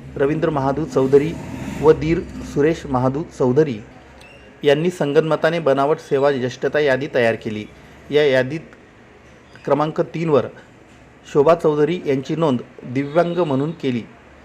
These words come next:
प्रत्यक्षात त्या दिव्यांग नव्हत्या व नाहीत, त्यामुळे त्यांची नोंद संशयास्पद आहे. तसेच शोभा चौधरी यांची नेमणूक ड प्रवर्गामध्ये झाली असून सेवा ज्येष्ठता यादीत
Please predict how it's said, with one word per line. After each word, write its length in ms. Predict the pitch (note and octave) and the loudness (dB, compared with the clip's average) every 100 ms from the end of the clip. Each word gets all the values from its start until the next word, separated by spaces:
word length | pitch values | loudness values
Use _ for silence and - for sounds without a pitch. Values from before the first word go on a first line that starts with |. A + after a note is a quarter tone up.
| - | -6
प्रत्यक्षात 460 | - D#3 F3+ F3 F3 | -2 -2 -2 -2 -2
त्या 200 | F3 F3+ | 0 0
दिव्यांग 460 | D#3 C#3 C3+ D#3 D#3 D3+ | 0 -4 -2 0 2 2
नव्हत्या 380 | C3 B2+ D#3 F3 - - | 0 -2 -4 -4 -8 2
व 100 | D#3+ | 2
नाहीत, 340 | C#3 G#2+ G#2+ - - - - - - | 4 0 -4 -12 -20 -20 -20 -12 -2
त्यामुळे 280 | E3 D#3+ E3+ | 0 2 0
त्यांची 380 | E3 C#3 - | 0 0 -2
नोंद 280 | E3 E3 C3+ C#3 - - | -4 -2 -2 -6 -14 -10
संशयास्पद 600 | D3 C3 E3+ D3+ - - F3+ | -6 -4 -2 -2 -2 -4 -2
आहे. 300 | A2+ G2+ A2 - - - - | -2 -4 -10 -16 -20 -20 -6
तसेच 280 | D#3 G3+ G3 | 0 0 2
शोभा 200 | C#3+ D3+ | 2 2
चौधरी 440 | D#3 D#3 D3+ E3 F3 | 2 -2 -2 -4 -4
यांची 300 | D3 C3+ D3 | -6 -4 -4
नेमणूक 360 | D3 C#3+ D3+ A#2+ - - - - - | -4 -4 -2 -4 -6 -20 -20 -20 -14
ड 220 | B2+ B2+ | 0 6
प्रवर्गामध्ये 800 | E3+ E3+ D#3+ E3 D#3+ D3+ D3+ D3+ | 6 6 4 4 2 0 -2 0
झाली 260 | C3+ B2+ | 0 0
असून 340 | D#3+ D#3 C3 A2 - - - | -2 -2 -4 -4 -12 -20 -4
सेवा 220 | C#3+ D#3+ | 2 2
ज्येष्ठता 440 | E3 E3 - D#3 D#3+ | 2 -4 -6 -4 0
यादीत 300 | D3+ C#3 | 0 -2